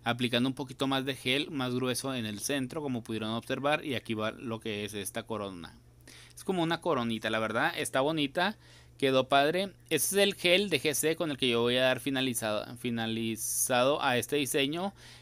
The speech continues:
sin llegar a tocar los cristales. Recuerden, chicas, estos cristales son del número cuatro, y recuerden que el gel no va sobre los cristales, solamente va alrededor de los cristales. Aquí también para asegurar más la bisutería vamos a estar aplicándole un poquito más de gel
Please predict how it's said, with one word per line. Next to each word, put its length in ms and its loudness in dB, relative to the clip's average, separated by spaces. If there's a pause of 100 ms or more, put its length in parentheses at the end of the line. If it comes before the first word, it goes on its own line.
sin 380 4
llegar 460 4
a 120 -2
tocar 300 -4
los 100 -2
cristales. 800 0
Recuerden, 520 0
chicas, 440 2
estos 300 -4
cristales 340 0
son 160 -2
del 120 0
número 260 0
cuatro, 500 2 (420)
y 160 6
recuerden 600 2
que 140 0
el 100 0
gel 320 2
no 100 2
va 140 2
sobre 260 0
los 160 -2
cristales, 540 2
solamente 560 -2
va 220 2 (120)
alrededor 800 0
de 180 -2
los 180 -4
cristales. 640 -8 (360)
Aquí 240 2
también 260 2
para 160 6
asegurar 400 2
más 300 0
la 320 2
bisutería 600 -2
vamos 240 -2
a 40 -6
estar 240 0
aplicándole 760 -2
un 120 -8
poquito 320 -8
más 180 -4
de 100 -6
gel 300 -2